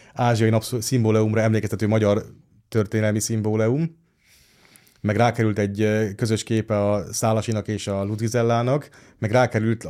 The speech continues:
lentre egy kép, hogy Szálasi Feren-, vagy szöveg, hogy Szálasi Ferenc emlékére. Tehát egy sírkő, ahol kim van a Szálasi Ferenc felesége, neki az anyja,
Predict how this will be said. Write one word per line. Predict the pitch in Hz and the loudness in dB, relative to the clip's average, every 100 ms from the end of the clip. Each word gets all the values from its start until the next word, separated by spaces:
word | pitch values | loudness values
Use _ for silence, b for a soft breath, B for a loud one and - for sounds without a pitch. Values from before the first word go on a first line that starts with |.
| - | -2
lentre | 120 110 107 | -2 0 -2
egy | 101 | -2
kép, | 117 107 | -2 -2
hogy | 104 | -4
Szálasi | - 104 104 139 | -2 -2 0 0
Feren-, | 127 113 | 2 2
vagy | 123 127 | 2 2
szöveg, | 135 120 | 2 0
hogy | 113 | 0
Szálasi | - 113 104 | 0 0 0
Ferenc | 117 107 101 | -2 -2 -2
emlékére. | 98 101 101 101 98 95 - B B B _ _ _ b b | -2 -2 -4 -2 -2 -2 -4 B B B _ _ _ b b
Tehát | 135 131 | 2 2
egy | 139 | 2
sírkő, | 180 202 - 139 | 4 4 4 4
ahol | 127 123 | 4 2
kim | 160 151 | 2 2
van | 117 | 2
a | 104 104 B | 2 -2 B
Szálasi | - 135 123 117 | -4 0 0 0
Ferenc | 117 104 101 | 0 -2 0
felesége, | 113 117 - 139 139 160 170 b b b b | 0 0 0 -2 0 0 -2 b b b b
neki | 110 117 113 131 | -2 0 2 2
az | 113 | 2
anyja, | 123 131 139 165 170 | 0 2 2 2 0